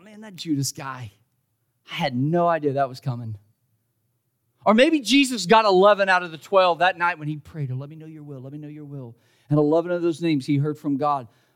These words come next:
Judas obviously wasn't one. We might be tempted to think that. But actually, Scripture doesn't allow us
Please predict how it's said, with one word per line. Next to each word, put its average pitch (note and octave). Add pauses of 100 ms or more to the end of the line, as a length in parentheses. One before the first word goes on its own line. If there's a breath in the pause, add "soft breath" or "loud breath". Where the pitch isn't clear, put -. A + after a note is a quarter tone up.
(160)
Judas C#3
obviously B2
wasn't A#2+
one. A#2 (1700)
We A3+
might D#4+
be D#4
tempted C4+
to G#3
think A#3+
that. - (1300)
But C3
actually, F3
Scripture -
doesn't C3+
allow B2+
us -